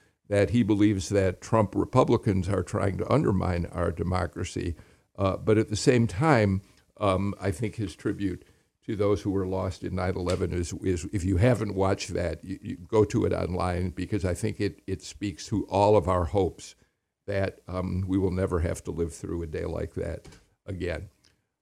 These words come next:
Um, let's move on. Um, Patricia, I'll start with you on this. I, I wanna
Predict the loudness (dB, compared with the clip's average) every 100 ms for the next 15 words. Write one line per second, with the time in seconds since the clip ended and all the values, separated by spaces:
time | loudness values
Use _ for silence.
0 | _ 2 2 0 _ _ _ 2 2 6
1 | 8 8 6 -2 -10 -12 4 6 6 0
2 | -2 _ _ -20 -12 -10 -2 2 6 6
3 | 4 6 6 6 4 6 4 2 0 0
4 | 0 -2 -2 0 2 4 6 6